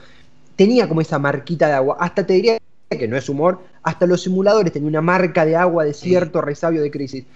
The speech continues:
Speaker 1: Y me pasa, yo creo que inevitablemente muchos productos y muchas creaciones de, que salgan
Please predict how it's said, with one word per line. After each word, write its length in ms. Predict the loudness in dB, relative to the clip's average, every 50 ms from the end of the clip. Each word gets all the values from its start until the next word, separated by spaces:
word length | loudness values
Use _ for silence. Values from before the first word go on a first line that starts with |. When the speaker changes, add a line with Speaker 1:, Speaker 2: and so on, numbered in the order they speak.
| -20 -20 -20 -20 -20 -20 -6 -2
Speaker 1:
Y 80 | 2 4
me 120 | 4 4
pasa, 300 | 4 4 2 2 0 -2
yo 120 | -2 -4
creo 180 | -4 -4 -4 -2
que 260 | 0 0 0 0 -4 -12 -20 -20 -20 -20 -20 -20 -8 -4
inevitablemente 680 | 0 2 4 4 4 4 4 4 4 4 2 2 2 0
muchos 280 | 0 0 -2 -2 -4 -4 -6 -12 -20 -20 -20 -20 -20 -20 -20 -20 -10 0
productos 440 | 2 4 6 6 4 4 2 2
y 40 | 2
muchas 180 | 2 0 0 0
creaciones 400 | 2 0 0 2 2 2 2 0
de, 140 | -2 -6 -6
que 140 | -8 -10
salgan 420 | -4 -2 0 2 2 2 0 -2